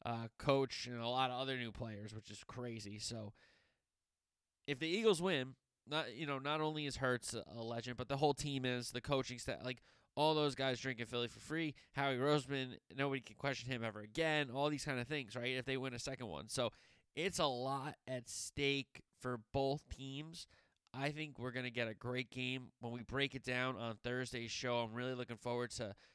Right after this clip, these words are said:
talking about the individual matchups, the game plans of both teams, 'cause it's a, a very fascinating matchup. A lot of talent,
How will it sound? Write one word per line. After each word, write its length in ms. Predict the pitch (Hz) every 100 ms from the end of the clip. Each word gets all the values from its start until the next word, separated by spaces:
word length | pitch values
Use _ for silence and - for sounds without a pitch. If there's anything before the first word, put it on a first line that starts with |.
| _
talking 340 | - 135 135 131
about 420 | 120 127 127 - - _ -
the 140 | 101
individual 560 | 139 143 135 135 135 127
matchups, 640 | 123 135 135 147 131 -
the 100 | 123
game 400 | 117 113 135 143
plans 380 | 120 139 135 123
of 160 | 131 110
both 300 | 135 135 -
teams, 400 | 135 131 127 -
'cause 180 | 127
it's 220 | 127 139 147
a, 120 | 95 127
a 300 | 120 113 107 _ _ _ _ _ _ _ -
very 400 | 117 165 165 143
fascinating 800 | - 160 151 - 139 127 113
matchup. 480 | 113 123 117 110 -
A 20 |
lot 400 | 117 110 139 143
of 80 | 147
talent, 520 | - 135 131 131 135